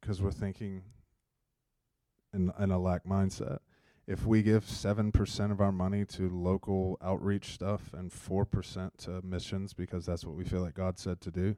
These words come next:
then that's what God said to do, and God will take care of things 'cause he has unlimited resources.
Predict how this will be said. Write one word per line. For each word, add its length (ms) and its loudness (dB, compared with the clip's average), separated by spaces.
then 180 6
that's 260 -2
what 180 4
God 220 2
said 240 -4
to 140 -10
do, 320 -2
and 180 0
God 240 0
will 140 -4
take 240 -8
care 180 -4
of 80 -2
things 300 -6
'cause 180 -6
he 220 -2
has 200 -4
unlimited 520 0
resources. 640 -6